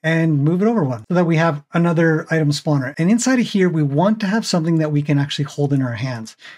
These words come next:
Now, I think the easiest thing to use is a card.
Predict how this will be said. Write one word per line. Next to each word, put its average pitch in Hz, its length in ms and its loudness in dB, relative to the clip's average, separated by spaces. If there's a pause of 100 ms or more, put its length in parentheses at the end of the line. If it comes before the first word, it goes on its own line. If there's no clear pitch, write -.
(200)
Now, 185 120 2
I 226 80 2
think 220 160 2
the 160 80 0
easiest 165 360 0
thing 165 200 2
to 143 80 -2
use 180 320 2
is 131 120 0
a 131 220 -6
card. 226 540 0